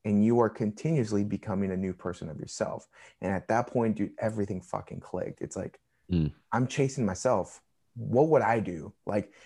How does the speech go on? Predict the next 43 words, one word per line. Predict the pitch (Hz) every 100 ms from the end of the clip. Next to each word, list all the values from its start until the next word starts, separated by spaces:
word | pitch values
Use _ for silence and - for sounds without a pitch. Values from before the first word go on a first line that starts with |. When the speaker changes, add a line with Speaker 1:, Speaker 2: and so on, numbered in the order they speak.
| -
Speaker 1:
if | -
I'm | 175 202
chasing | 180 175 156
myself | 131 139 120 -
five | 127 117
years | 113 107
in |
the | 98
future, | 92 104 104
what | 104 160
would | 156
myself | 123 113 113 95
five | - 101
years | 98 95
in |
the | 92
future | - 98 92
do | 104 95 90
at, | 80
in | - 98
this | 95
situation? | - - - - - - - _ _ _ _ _ _ _ _ -
Speaker 2:
Mm. | 80 67 _ _ _ _ _ -
How | 120
would | 127
they | 101 87
act? | 76 82
How | - 110
would | 104
they | 90
respond? | 85 - 78 71 - 95
What | 104
Speaker 1:
How |
Speaker 2:
would, | 110
Speaker 1:
would | 110
they | 117
Speaker 2:
you | 110
know | 117
Speaker 1:
act? | 110
Speaker 2:
what |
I | 101
mean? | 95 95 104 - _ -
Speaker 1:
Yeah. | 120 95